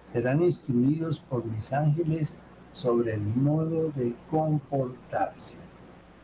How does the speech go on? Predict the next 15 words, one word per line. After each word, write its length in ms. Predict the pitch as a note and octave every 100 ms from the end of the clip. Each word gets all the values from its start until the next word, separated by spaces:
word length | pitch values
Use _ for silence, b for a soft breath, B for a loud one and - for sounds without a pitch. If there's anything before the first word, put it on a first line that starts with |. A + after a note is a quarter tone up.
| -
¿En 100 | G2+
dónde, 380 | A2+ A2 A2 G#2 - -
en 120 | G2+
dónde 280 | G2 G2 A2
están 300 | G2+ - G#2+ A2 A#2
entonces 680 | A2 G#2+ G#2 - A2+ - - G2
las 260 | F#2+ -
restricciones 880 | G#2 G2 - G2 - C#3 B2 C3+ A#2+ - - - -
efectivas 1000 | G#2+ - G#2 G2+ - B2+ C3 C3 - - - - - -
cien 340 | - C3+ B2
por 320 | A#2+ B2 A2 -
ciento 400 | B2 A2+ A#2+ A#2+
para 200 | A2+ G#2
la 140 | F#2
iglesia 640 | G2 A2 A#2 - A#2 -